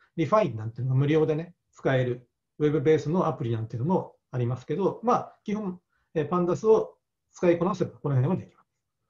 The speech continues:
それから、えー、特徴抽出とかデータの集約、この辺もパンダスを使ってすることで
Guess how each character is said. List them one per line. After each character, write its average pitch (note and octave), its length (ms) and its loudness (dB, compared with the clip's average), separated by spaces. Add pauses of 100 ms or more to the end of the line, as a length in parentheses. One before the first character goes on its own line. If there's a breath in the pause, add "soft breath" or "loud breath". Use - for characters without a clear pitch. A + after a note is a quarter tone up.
(360)
そ F#3+ 80 -6
れ G3 80 -4
か A3+ 80 2
ら、 A3+ 240 4
え D3+ 140 4
ー、 C3 40 -2
特 C#3 220 -6
徴 F#3 240 2
抽 F3 260 -2
出 - 300 -18 (360)
と - 80 -8
か B2 140 -4
デ D#3 220 4
ー - 20 -12
タ E3 80 -2
の D3+ 80 0
集 C#3+ 160 -2
約、 B2+ 160 -4
こ F#3 80 -6
の G3 60 -2
辺 G#3 180 -4
も A3 100 -2
パ D#3 160 0
ン C3+ 60 -2
ダ B2+ 80 -2
ス C3+ 120 -10
を A#2+ 60 -6
使 - 160 -14
っ A#2+ 100 -12
て G#3+ 160 -4
す - 100 -10
る A#2 80 -10
こ - 100 -20
と - 80 -20
で - 60 -20